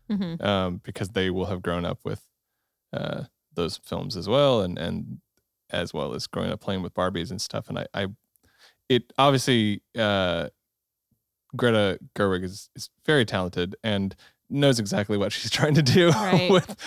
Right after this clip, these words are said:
Speaker 2: what, you know, what she's trying to get across and who she's trying to make this movie for. And so she really nailed it, at least from my perspective, it seems like. And, and obviously I'm not, like, connecting in that same way. There's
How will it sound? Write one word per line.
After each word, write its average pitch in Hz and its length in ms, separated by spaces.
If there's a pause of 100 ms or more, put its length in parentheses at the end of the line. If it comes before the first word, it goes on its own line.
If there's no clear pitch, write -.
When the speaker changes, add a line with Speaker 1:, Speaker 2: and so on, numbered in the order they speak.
(260)
Speaker 2:
what, 143 240
you 139 140
know, 127 100
what 120 220
she's 120 180
trying 113 220
to 110 80
get 107 100
across 104 320
and 104 120
who 120 180
she's 110 240
trying 98 380
to 101 220
make 104 300
this - 180
movie 98 200
for. 95 340
And 110 140
so - 220
she - 180
really 107 400 (1080)
nailed - 380
it, - 120 (460)
at - 180
least 104 220
from 101 140
my 95 100
perspective, 98 540
it 95 100
seems 101 320
like. 101 160
And, 113 180 (240)
and 143 140
obviously 151 320
I'm 160 180
not, 143 220
like, 113 200
connecting 117 480
in 117 180
that 101 180
same 104 380
way. 98 440 (880)
There's 104 540